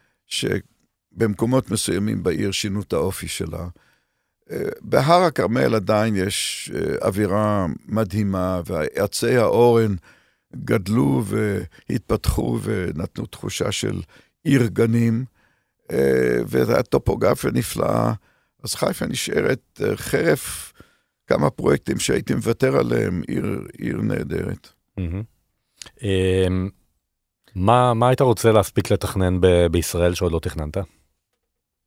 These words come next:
Speaker 1: זו שאלה טובה. הייתי, אז הדבר שהכי משמח אותי זה ליישם דברים שתכננתי ולא ביצעתי.
Speaker 2: או.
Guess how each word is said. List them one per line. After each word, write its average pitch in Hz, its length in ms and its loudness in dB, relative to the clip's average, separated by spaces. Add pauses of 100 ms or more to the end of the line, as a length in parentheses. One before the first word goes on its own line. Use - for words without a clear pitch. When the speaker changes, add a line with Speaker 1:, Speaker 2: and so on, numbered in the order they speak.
(2250)
Speaker 1:
זו 139 60 -8
שאלה 147 380 -4
טובה. 139 360 -4 (880)
הייתי, 123 180 -2 (320)
אז 104 360 -4
הדבר 98 380 0
שהכי 117 480 -2
משמח 117 560 -4
אותי 98 200 -6
זה 98 180 -2
ליישם 95 460 -2
דברים 101 220 -4
שתכננתי - 800 -8
ולא 104 200 -2
ביצעתי. - 640 -6 (400)
Speaker 2:
או. 95 160 0